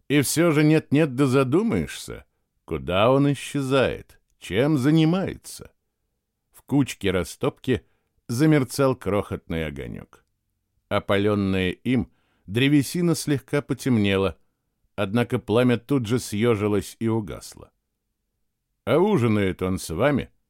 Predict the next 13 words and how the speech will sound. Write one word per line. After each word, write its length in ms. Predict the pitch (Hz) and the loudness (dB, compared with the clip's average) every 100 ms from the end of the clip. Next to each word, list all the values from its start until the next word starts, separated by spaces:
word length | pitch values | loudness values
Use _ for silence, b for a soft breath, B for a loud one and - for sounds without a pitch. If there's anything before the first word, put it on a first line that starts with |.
| _ _ _ | _ _ _
спросил 580 | - 107 104 - 98 | -10 -2 -2 -2 -4
Время, 420 | 90 92 117 73 - - | -2 0 0 0 -6 -4
подув 500 | 98 90 160 - _ _ _ _ | -2 0 0 -2 _ _ _ _
и 100 | 135 | -2
помахав 580 | 127 143 143 - 147 - | 2 2 2 2 -2 0
ладонью 540 | 113 113 147 139 127 | 0 2 2 4 4
на 140 | 123 117 | 2 0
покрасневшие 1040 | - - 104 - 101 101 90 - 92 92 - | -4 -4 -4 -4 -4 -4 -4 -6 -4 -4 -6
угольки. 580 | 92 95 92 - - _ _ _ _ _ _ _ _ _ | -6 -6 -6 -12 -20 _ _ _ _ _ _ _ _ _
«Да, 420 | - 85 170 233 | -8 0 0 0
бывает 640 | 190 120 104 101 98 92 104 | -2 0 2 4 2 0 -4
и 60 | |
так», 480 | 92 - 107 147 - | -6 -2 -2 -2 -6